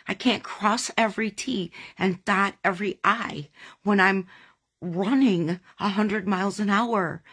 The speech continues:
Sometimes it's like a, being a bull in a china shop. And we're doing the best we can.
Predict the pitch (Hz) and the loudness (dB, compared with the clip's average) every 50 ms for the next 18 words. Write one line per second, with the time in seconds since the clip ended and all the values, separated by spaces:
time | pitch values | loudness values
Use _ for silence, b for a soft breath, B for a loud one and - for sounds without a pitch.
0 | B B B B - - 202 208 214 202 - 247 214 226 240 226 233 233 - - | B B B B -8 -2 -2 -2 -2 0 0 0 2 2 0 0 -2 -6 -10 -8
1 | - 226 240 226 - 226 196 - - - 226 220 208 202 180 151 151 208 208 208 | -6 -4 -4 -4 -4 -6 -6 -6 -4 0 0 2 2 2 0 0 0 0 2 2
2 | 202 190 190 180 180 - 196 190 185 180 170 - - - 156 147 - - - b | 0 0 -2 -4 -6 -6 -6 -4 -4 -4 -4 -6 -6 -6 -8 -10 -12 -18 -20 b
3 | b b b b b b b b b b b b _ _ _ _ _ - 165 170 | b b b b b b b b b b b b _ _ _ _ _ 0 2 2
4 | 175 175 196 196 160 226 226 226 226 220 214 196 208 208 208 - - - 208 185 | 4 4 2 2 2 2 2 2 2 0 0 0 0 -2 -2 -6 -6 -6 -6 -6
5 | - 220 226 233 233 202 170 156 185 180 | -4 -4 -4 -2 -2 -2 -4 -4 -6 -10